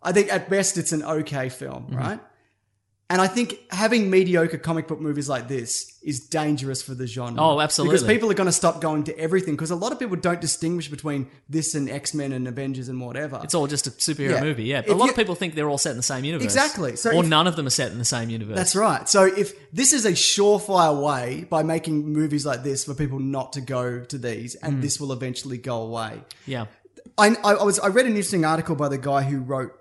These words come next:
Speaker 1: Doctor Strange,
Speaker 2: Uh-huh.
Speaker 1: which is fine. It's better than
Speaker 2: <laughs>
Speaker 1: this.
Speaker 2: Yeah.
Speaker 1: But where he was saying, "No, we want other comic book movies to succeed because it means we can make more comic book movies,
Speaker 2: Yeah.
Speaker 1: movies and take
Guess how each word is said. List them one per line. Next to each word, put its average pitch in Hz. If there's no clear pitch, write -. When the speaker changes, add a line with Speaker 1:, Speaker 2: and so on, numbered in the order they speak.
Speaker 1:
Doctor 131
Strange, 123
Speaker 2:
Uh-huh. 120
Speaker 1:
which 220
is 190
fine. 131
It's 196
better 208
than 151
Speaker 2:
<laughs> 151
Speaker 1:
this. -
Speaker 2:
Yeah. 147
Speaker 1:
But 185
where 196
he 202
was 190
saying, 185
"No, 202
we 226
want 208
other 165
comic 151
book 143
movies 139
to -
succeed 123
because 175
it 180
means 160
we 156
can 151
make 143
more 147
comic 143
book 135
movies, 139
Speaker 2:
Yeah. 170
Speaker 1:
movies 143
and 160
take 156